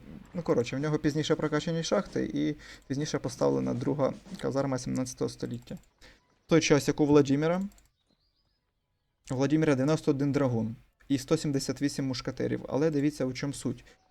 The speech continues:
На такій хвилині у нього мало бути не сто сімдесят вісім мушкетерів, а десь уже двісті п'ятдесят. І він просто,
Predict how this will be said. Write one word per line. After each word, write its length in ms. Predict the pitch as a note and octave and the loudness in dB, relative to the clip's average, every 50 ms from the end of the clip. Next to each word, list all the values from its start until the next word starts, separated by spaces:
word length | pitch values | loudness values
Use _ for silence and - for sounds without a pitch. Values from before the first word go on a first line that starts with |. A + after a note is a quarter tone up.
| - | -12
На 60 | - - | -8 -8
такій 200 | D#3 - - E3 | -8 -6 -6 -6
хвилині 440 | - - E3+ E3+ G3+ A#3+ A3+ F#3 | 0 0 2 2 2 2 2 2
у 40 | D3 | 0
нього 220 | C3+ C#3 C#3+ D3 C#3+ | 0 0 -2 -2 -2
мало 240 | C#3+ C#3+ C#3 C#3 | 0 0 0 0
бути 220 | C3 C3+ C#3+ - C#3 | 0 -2 -2 -2 -2
не 100 | C#3 C3 | -4 -4
сто 120 | - - | -4 -4
сімдесят 440 | - - D#3+ D3 D3 - - - - | -4 -2 0 -2 0 -2 -2 -4 -4
вісім 220 | G#2+ - - E3+ | -4 -2 -2 -4
мушкетерів, 500 | D3 B2+ - - C3+ B2 - C3 B2+ B2+ | -4 -4 -4 -6 -6 -4 -4 -2 0 0
а 40 | B2+ | 0
десь 240 | B2 C#3+ D3 - - | 0 -2 -4 -4 -4
уже 140 | D#3 D3+ D3+ | -4 -4 -2
двісті 280 | C#3 D3 D3 - - | -2 -2 -4 -2 -4
п'ятдесят. 600 | D3+ - D#3 C#3 C3+ D3 - - C#3 B2 - - - - - - - D#3+ C3 - _ - | 0 0 0 0 0 -2 -2 -2 -6 -6 -6 -10 -20 -20 -20 -20 -20 -20 -20 -16 _ -4
І 280 | C#3+ C#3+ C#3 C#3 C3+ C3+ - - _ _ _ _ _ _ _ _ _ _ _ _ _ _ _ _ _ _ _ _ _ _ - - _ - - - | -2 0 0 0 -2 -4 -6 -20 _ _ _ _ _ _ _ _ _ _ _ _ _ _ _ _ _ _ _ _ _ _ -20 -20 _ -20 -12 -8
він 260 | D3 C3 D#3 F3 D#3+ | -4 -4 -2 -2 -2
просто, 800 | - D#3+ C#3+ C#3+ - - - C3+ C3 B2+ B2 B2 B2 B2 B2 A#2+ | 0 0 0 0 -2 -2 0 2 4 6 6 6 6 6 4 4